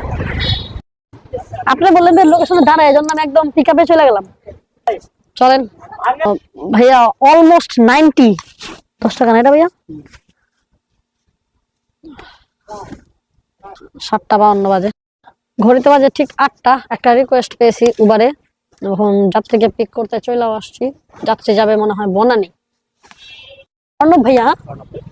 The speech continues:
হ্যাঁ। মাস্ক পরেন না ভাইয়া, যে ঠান্ডা। অর্ণব ভাইয়া,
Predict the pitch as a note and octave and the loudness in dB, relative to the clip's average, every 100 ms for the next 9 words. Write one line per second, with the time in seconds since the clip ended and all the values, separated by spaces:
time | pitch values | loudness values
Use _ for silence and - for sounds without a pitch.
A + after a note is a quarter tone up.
0 | A#3+ G#3 F3+ G#3 - _ - - _ _ | -4 -4 -4 -10 -18 _ -20 -20 _ _
1 | _ - - G#3+ C#4+ - D4 F4+ F#4 F#4 | _ -20 -4 0 0 0 0 2 4 2
2 | F#4 F#4+ D4+ F#3 B3 C#4 C#4 C#4+ D#4 - | 4 4 2 2 0 0 2 4 2 0
3 | - - - - - - - C4 D#4+ D4 | -12 -18 -16 -16 -14 -14 0 2 4 4
4 | E4 | 4